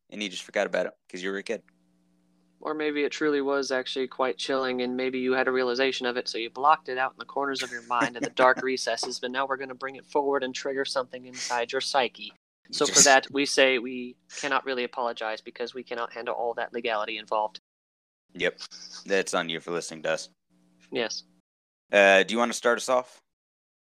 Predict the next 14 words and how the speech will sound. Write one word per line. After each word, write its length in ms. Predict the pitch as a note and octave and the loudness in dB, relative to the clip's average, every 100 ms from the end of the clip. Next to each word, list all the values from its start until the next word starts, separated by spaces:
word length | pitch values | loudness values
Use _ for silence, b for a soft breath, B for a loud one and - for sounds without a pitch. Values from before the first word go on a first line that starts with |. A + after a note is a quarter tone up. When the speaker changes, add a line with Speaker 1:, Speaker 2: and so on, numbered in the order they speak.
| _ _ - | _ _ -10
Speaker 2:
Sure, 420 | - - - D3+ | -4 2 8 10
I 80 | C3+ | 8
can, 220 | - B2 | 6 -2
I 100 | C3 | 0
can 140 | D3+ A#2+ | 0 0
do 80 | A#2 | 0
that 80 | A2+ | 0
if 60 | A#2 | -4
you'd 120 | A2+ | -4
like. 220 | A#2 F3+ _ _ _ _ _ | -2 -4 _ _ _ _ _
Speaker 1:
Go 140 | F#2 F2 | -6 -6
for 220 | E2 D#2+ | -4 -8
it. 100 | - | -6
Speaker 2:
So, 460 | - D3+ D3 C#3+ | 2 6 6 4